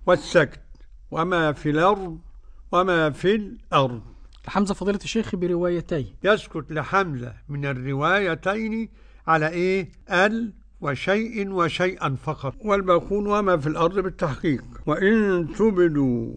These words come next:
Speaker 1: ما في أنفسكم"، "في أنفسكم" منفصل، واضح؟
Speaker 2: واضح فضيلة
Speaker 1: طيب.
Speaker 2: الشيخ.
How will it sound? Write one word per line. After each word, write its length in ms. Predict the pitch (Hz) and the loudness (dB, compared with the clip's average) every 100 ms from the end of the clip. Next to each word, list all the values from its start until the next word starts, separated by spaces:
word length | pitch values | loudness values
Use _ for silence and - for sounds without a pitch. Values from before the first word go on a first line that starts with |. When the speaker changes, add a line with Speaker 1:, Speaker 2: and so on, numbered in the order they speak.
| 127 | -8
Speaker 1:
ما 500 | 147 180 196 185 156 | 0 6 6 6 4
في 800 | 127 175 190 190 180 156 147 139 | -2 -6 -4 -2 0 2 2 2
أنفسكم"، 1400 | 175 175 208 190 170 151 - 214 147 151 117 151 139 120 147 - - - - - | 2 0 2 0 -2 -4 -4 -4 -2 -2 0 0 2 0 -6 -16 -20 -20 -20 -20
"في 540 | - 190 220 208 196 | -8 0 2 0 0
أنفسكم" 1000 | 175 180 165 208 233 220 - 214 214 185 | -2 -2 -6 -6 -6 -6 -4 -2 -2 0
منفصل، 640 | 175 156 170 175 - 131 120 | -2 0 2 2 2 -6 -2
واضح؟ 520 | 160 220 240 - - | 0 2 0 -2 -2
Speaker 2:
واضح 260 | 175 190 | 0 0
فضيلة 280 | 175 156 143 | -2 -8 -4
Speaker 1:
طيب. 120 | 139 | -2
Speaker 2:
الشيخ. 240 | 113 110 | -4 -8